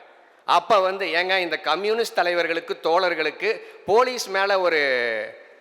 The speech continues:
வஞ்சம் இருக்குங்க, அதனால இந்த வழக்கை பயன்படுத்துறாங்கன்னு" சொன்னா எப்படி இருக்குமோ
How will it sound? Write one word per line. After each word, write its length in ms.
வஞ்சம் 300
இருக்குங்க, 320
அதனால 260
இந்த 180
வழக்கை 320
பயன்படுத்துறாங்கன்னு" 720
சொன்னா 160
எப்படி 200
இருக்குமோ 260